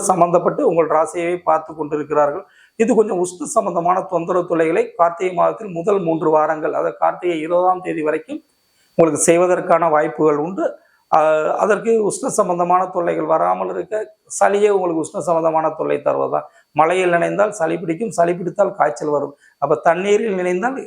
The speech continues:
ஏ, வெப்பம் வரும். ஆஹ், அதுதான் அறிவியலுடைய விந்தை. அப்ப இந்த சீசன்ல நீங்க மழையில நினைக்கிறது, பனியான நேரங்கள்ல அதிகமா வெளியில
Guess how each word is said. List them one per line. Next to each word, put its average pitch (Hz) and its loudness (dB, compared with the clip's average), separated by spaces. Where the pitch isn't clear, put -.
ஏ, 156 -2
வெப்பம் 165 0
வரும். 143 0
ஆஹ், 175 4
அதுதான் 190 2
அறிவியலுடைய 165 0
விந்தை. 151 -6
அப்ப 175 -4
இந்த 175 -2
சீசன்ல 190 -2
நீங்க 160 0
மழையில 160 2
நினைக்கிறது, 156 -2
பனியான 170 0
நேரங்கள்ல 160 0
அதிகமா 170 2
வெளியில 160 0